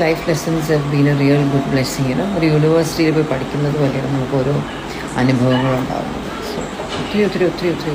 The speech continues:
lessons I've learned in this life. ക്രിസ്മസ് പ്ലാനോ? ഈ വർഷം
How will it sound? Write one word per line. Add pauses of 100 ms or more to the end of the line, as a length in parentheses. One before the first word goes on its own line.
lessons (480)
I've (720)
learned (140)
in
this (120)
life. (1160)
ക്രിസ്മസ്
പ്ലാനോ? (880)
ഈ
വർഷം